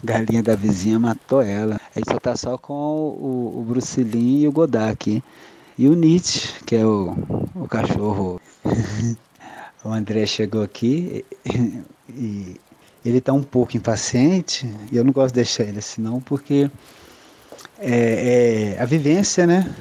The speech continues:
A vivência que eu tenho com ele é o momento que eu vou poder ter. Eu gosto de ler pra ele, só que aí eu não fico lendo não, porque,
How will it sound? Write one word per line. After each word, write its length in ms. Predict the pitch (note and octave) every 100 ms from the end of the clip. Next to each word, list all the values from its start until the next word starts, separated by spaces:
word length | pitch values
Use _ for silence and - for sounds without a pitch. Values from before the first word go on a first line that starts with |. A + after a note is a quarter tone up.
| - -
A 240 | A#2 G#2 G#2+
vivência 440 | G#2 G#2+ A#2 -
que 60 | -
eu 80 | A2
tenho 320 | - A2+ A2+
com 180 | - A2
ele 480 | A2+ B2+ C#3 D3
é 200 | C#3 C#3
o 80 | C#3
momento 440 | C#3 B2+ B2 B2+ -
que 60 |
eu 80 | C3+
vou 100 | C#3
poder 300 | C#3+ C#3 D#3+
ter. 300 | D#3+ G#2 G#2+ - - - A#2+
Eu 160 | A#2 A2+
gosto 420 | A#2 A#2+ - A2
de 140 | A2
ler 280 | G#2+ C#3 F#3+ - -
pra 220 | - G#2+ A2+
ele, 320 | E3 D#3+ A#2
só 140 | C3+
que 120 | C3
aí 60 | D#3
eu 180 | F#3 A3+
não 140 | G#3+
fico 260 | F3+ - G3
lendo 300 | F3 E3 C#3
não, 180 | D#3 G3+
porque, 400 | - D#3 F#3